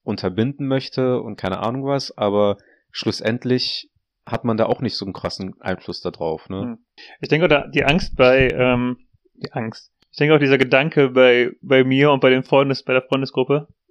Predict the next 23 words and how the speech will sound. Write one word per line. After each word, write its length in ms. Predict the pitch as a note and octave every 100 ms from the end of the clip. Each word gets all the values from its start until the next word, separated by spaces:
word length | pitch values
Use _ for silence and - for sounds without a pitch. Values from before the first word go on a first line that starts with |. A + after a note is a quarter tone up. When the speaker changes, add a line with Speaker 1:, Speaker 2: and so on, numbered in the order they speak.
| _
Speaker 2:
von 120 | C3+
uns 200 | C3 C3+
Speaker 1:
Mhm. 60 | D3
Speaker 2:
ist 200 | A2+ A#2+ _ _ _
weniger, 840 | - C3+ C#3 F3 F3+ E3 E3 E3 - _ _ _
ähm, 440 | C#3+ C3+ C3+ C3 C3 _ _ _ _
also, 200 | D3 C#3
ja, 100 | D3+
das 140 | D3
ist 100 | D3+
schon 180 | - F#3
so 80 | F3
teilweise, 300 | - D#3 C#3+
dass 120 | B2+ C#3
wir 40 |
uns 100 | B2+
alt 200 | - C#3+
fühlen, 220 | - D#3
aber 260 | C#3 B2+ -
mehr 260 | C#3 D#3+ E3
so 80 | E3
im 200 | D3+ C#3
Sinne, 300 | C#3+ D3+